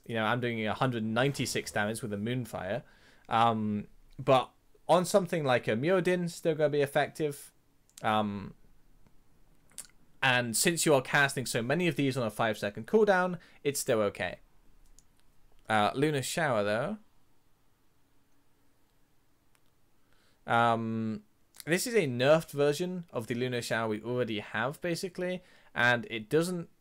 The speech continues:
do anything to reduce the mana cost or help in any way, really. So, honestly, I'm, I'm not liking the sound of either of these. I think I'm sticking to Astral Communion so far.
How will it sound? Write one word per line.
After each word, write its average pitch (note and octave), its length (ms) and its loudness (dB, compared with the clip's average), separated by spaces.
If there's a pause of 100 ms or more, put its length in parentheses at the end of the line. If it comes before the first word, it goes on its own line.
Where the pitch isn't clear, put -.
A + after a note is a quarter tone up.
do C3 140 -4
anything C3+ 400 -4
to C3+ 120 -8
reduce C3 400 -6
the - 140 -8
mana G#2 240 -2
cost G2 400 -10
or G#2 160 -6
help A2+ 320 -2 (640)
in A2 240 -2
any A2 320 -4
way, G2+ 480 -2 (640)
really. G#2 520 -2
So, A#2 640 2 (840)
honestly, G#3+ 420 0
I'm, F3 320 0
I'm E3+ 140 0
not G#3 220 2
liking G#3 440 0
the F3+ 120 -8
sound F#3 220 -2
of D#3+ 80 0
either E3+ 240 4
of A#2 60 2
these. C#3+ 200 0
I B2+ 80 4
think F3+ 280 -4
I'm D#3+ 100 -2
sticking E3 400 -4
to D3 120 -4
Astral C#3+ 300 -2
Communion C3+ 460 -4
so C#3+ 240 0
far. A#2+ 320 -4